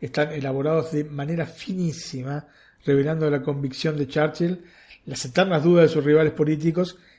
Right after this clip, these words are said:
y hasta cierto punto del mismo rey de Inglaterra. La fotografía es sensacional, oscura, asociada desde ya con el momento en que se vivía y que refleja el mismo título de la película.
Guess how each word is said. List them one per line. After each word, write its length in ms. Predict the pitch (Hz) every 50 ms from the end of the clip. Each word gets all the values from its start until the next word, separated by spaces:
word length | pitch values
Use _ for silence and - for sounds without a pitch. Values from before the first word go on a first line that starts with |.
| _ _ -
y 60 | 165
hasta 160 | 160 165 170 160
cierto 360 | - 190 190 175 180 147 -
punto 340 | 165 160 160 147 143 160 147
del 140 | 143 139
mismo 340 | 139 151 156 147 135 139 139 135
rey 180 | 135 131 131
de 60 | 127
Inglaterra. 580 | 123 120 123 120 120 - 110 101 - - - - _ _ _ _ - - - _ _ _ _ _ _ _ _ _ _ _ -
La 160 | - 156 143
fotografía 960 | - - 147 135 131 151 147 151 143 - 196 208 220 220 226 226 226 - - _ _ _ _ _ _
es 140 | - 143 -
sensacional, 600 | - 127 117 123 117 - 135 127 120 113 - -
oscura, 680 | - - - _ - 170 151 147 139 135 131 127 117 - -
asociada 460 | 127 - 139 123 - - 151 147 139
desde 180 | 135 131 131 127
ya 280 | 127 156 151 147 - - - - - _ _
con 140 | - - 131
el 60 | 131 127
momento 320 | 131 139 143 151 147 143
en 60 | 135 131
que 80 | 135
se 140 | 123 - 131
vivía 480 | 135 139 143 156 165 170 180 190 180 - - - _ -
y 120 | - 143
que 120 | 127 - 143
refleja 540 | 143 143 - - 160 147 - 156 156 147 139
el 120 | 131 131
mismo 220 | 147 156 147 139
título 280 | 131 151 131 123 135 135
de 60 | 127
la 120 | 120 156 135
película. 680 | - - - 147 185 139 143 143 131 139 156 165 160